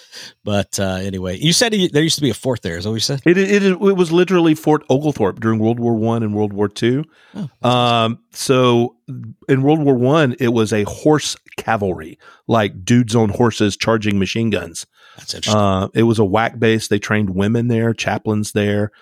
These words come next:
Speaker 2: It was
Speaker 1: I'll have to
Speaker 2: an
Speaker 1: come up. You'll have to show me some of this
Speaker 2: very large. Oh, there's, there's still remnants of the, of the World
Speaker 1: Yeah.
Speaker 2: War One fort there.
Speaker 1: Sweet. All right. Well, hey, that does it for today's episode. Thank you for joining us today and listening all the way to the end. We really do appreciate you.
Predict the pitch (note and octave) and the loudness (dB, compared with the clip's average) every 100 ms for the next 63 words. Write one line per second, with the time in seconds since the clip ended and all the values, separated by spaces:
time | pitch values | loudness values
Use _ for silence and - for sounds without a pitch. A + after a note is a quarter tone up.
0 | _ - A2+ G#2 F#2+ F#2 C3+ B2 A#2+ A#2 | _ 0 0 2 0 2 0 2 0 0
1 | - A#2 A2+ G2+ _ - G#2+ F#2+ G#2 A2+ | 0 0 -2 -4 _ -10 -8 -4 0 2
2 | A#2+ A2+ A2+ - E3+ C3+ C3 D3 C#3+ D#3+ | 2 0 -2 2 2 2 2 0 2 2
3 | G3+ - G3+ B2 A2 B2+ F#2 - A#2 G2+ | 2 2 0 2 0 0 -2 -4 -4 -4
4 | F#2+ F#2+ F#2 _ G#2+ F#2 F#2 G2 G2 G2 | -4 -6 -6 _ -12 -8 -8 -8 -10 -10
5 | F#2 F#2 F#2 - - F#2+ E2+ - - - | -10 -10 -10 -10 -10 -12 -14 -16 -16 -16
6 | - _ _ _ _ _ _ - A#2 D3+ | -20 _ _ _ _ _ _ -6 -2 2
7 | F3 D3 C#3+ G3 F3+ D#3 E3+ F3+ F#3 F3+ | 2 2 2 2 2 0 2 2 0 -2
8 | F#3 F3 G3 F#3+ G3+ G3 - F#3 F#3 E3 | -4 0 2 2 2 0 0 2 0 -2
9 | - F3+ F#3 G3 G#3 F#3+ F#3+ C#3+ C#3+ D#3 | -4 -2 -2 -2 -4 -2 -4 -2 -2 0
10 | E3+ E3+ E3 D#3 - D3+ B2 D3 D3 C#3 | 2 2 0 0 -2 -6 -2 0 0 0
11 | D3 - C#3+ C#3 C3+ C3+ C3 B2+ B2+ B2+ | -2 -4 -4 -2 -2 -2 -2 -4 -4 -2
12 | B2 B2 B2+ B2 A#2+ A2+ - B2 - B2 | -2 0 0 0 0 -2 -2 -2 0 0
13 | - | 0